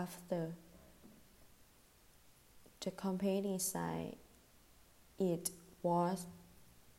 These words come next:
permanently suspending U S President Donald Trump account to the list of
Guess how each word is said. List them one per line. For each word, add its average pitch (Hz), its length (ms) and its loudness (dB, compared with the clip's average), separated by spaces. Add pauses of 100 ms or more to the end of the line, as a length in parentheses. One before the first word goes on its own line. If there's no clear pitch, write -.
permanently 190 680 0 (880)
suspending 190 680 0 (1300)
U 185 40 4 (300)
S - 20 -12 (560)
President 190 640 0 (260)
Donald 185 460 0
Trump 170 260 -2 (220)
account 165 520 -4 (1300)
to 196 100 0 (160)
the 202 80 2 (100)
list - 300 -4 (3750)
of 196 80 -2